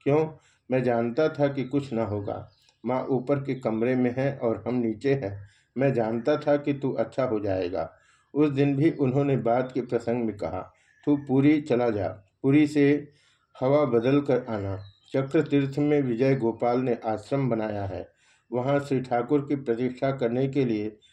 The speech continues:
उसने मुझे अनुरोध किया है, किंतु मैं कैसे जाऊँ? विजय गोपाल के व्यवहार से वे लोग बहुत अप्रसन्न हो गए हैं,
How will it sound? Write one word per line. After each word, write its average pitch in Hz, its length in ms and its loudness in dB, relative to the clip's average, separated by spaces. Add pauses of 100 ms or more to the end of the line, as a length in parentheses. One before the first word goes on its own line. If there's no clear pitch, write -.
(240)
उसने 139 300 0
मुझे 131 280 2
अनुरोध 123 500 0
किया 123 260 0
है, 98 220 -2
किंतु 127 360 -4
मैं 127 260 0
कैसे 135 320 2
जाऊँ? 101 400 -4 (320)
विजय 143 280 6
गोपाल 131 460 2
के 143 140 0
व्यवहार 120 460 2
से 139 180 0
वे 123 140 0
लोग 120 260 2
बहुत 143 380 0
अप्रसन्न 117 560 -2
हो 110 240 0
गए 104 180 0
हैं, 92 280 -6